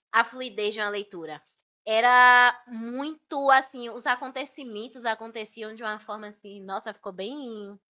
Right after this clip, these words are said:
bem estranho isso, mas enfim. Aconteciam de uma forma muito linear. Eu conseguia, tipo, ser levada, sabe? Sabe a correnteza que você se sente assim, boiando e tal?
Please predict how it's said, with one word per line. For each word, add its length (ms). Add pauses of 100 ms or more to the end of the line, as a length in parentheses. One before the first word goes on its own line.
(120)
bem 160
estranho 360
isso, 180
mas 200
enfim. 440 (640)
Aconteciam 640
de 60
uma 180
forma 340
muito 1300 (240)
linear. 840 (320)
Eu 160
conseguia, 840
tipo, 460
ser 300
levada, 1200 (400)
sabe? 400
Sabe 240
a 40
correnteza 920
que 60
você 120
se 140
sente 280
assim, 260
boiando 540
e 40
tal? 280